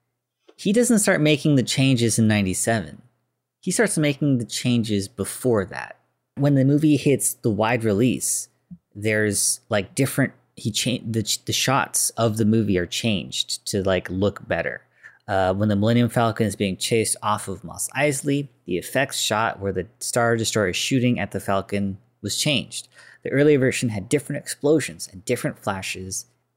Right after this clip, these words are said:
and looks less finished. When the heroes arrive on Yavin Four, the outdoor composite shot with the matte painting off of the temple is recomposited and is not synced the same. It also has an artifact in the image.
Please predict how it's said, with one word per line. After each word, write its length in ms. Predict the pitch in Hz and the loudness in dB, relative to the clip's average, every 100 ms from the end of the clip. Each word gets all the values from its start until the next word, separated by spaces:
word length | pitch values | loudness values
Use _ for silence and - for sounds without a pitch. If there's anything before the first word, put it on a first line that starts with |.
| _ _ | _ _
and 220 | 104 104 120 | -2 2 2
looks 260 | - - | 0 -4
less 360 | 104 156 - - | 0 0 0 0
finished. 520 | 196 151 - - - _ _ _ _ _ _ _ _ _ _ _ _ _ - - | 0 0 -4 -8 -10 _ _ _ _ _ _ _ _ _ _ _ _ _ -20 -2
When 140 | 123 | 2
the 80 | 120 | 2
heroes 380 | - 185 175 156 | 4 4 4 4
arrive 300 | 143 143 135 | 6 4 4
on 120 | 131 | 4
Yavin 340 | 127 113 104 | 4 2 -2
Four, 400 | - 190 101 101 - - - - | 2 2 2 0 -6 -20 -20 -4
the 160 | 117 - | -2 2
outdoor 480 | 160 175 160 160 151 | 2 0 4 4 4
composite 640 | 143 135 - 185 139 104 | 2 0 2 2 2 0
shot 260 | - 110 - | 0 -2 -2
with 120 | 95 | -8
the 100 | 95 | -4
matte 340 | 107 165 - | 0 0 0
painting 640 | - 101 92 - 95 95 - _ _ | -6 -8 -8 -8 -8 -10 -14 _ _
off 260 | 110 117 - - | -4 -4 -4 -4
of 180 | 107 | -2
the 60 | 95 | -4
temple 440 | - 202 202 190 | 0 0 2 0
is 160 | 113 104 | 0 -2
recomposited 880 | 214 214 202 180 170 170 165 156 147 | -2 2 0 2 0 2 2 -2 -2
and 120 | 110 | -6
is 120 | 107 120 | -4 -2
not 160 | 113 | -2
synced 300 | - 113 104 | -2 -4 -6
the 80 | 82 | -8
same. 340 | - 80 64 _ _ _ _ _ - | -8 -8 -14 _ _ _ _ _ -8
It 80 | 90 | -2
also 280 | 131 - | -2 0
has 200 | 120 117 | 0 0
an 120 | 107 - | -2 -4
artifact 600 | 104 113 107 101 98 - | -2 -2 -4 -6 -8 -8
in 100 | 95 | -10
the 80 | 92 | -10
image. 480 | 87 87 _ - | -14 -20 _ -20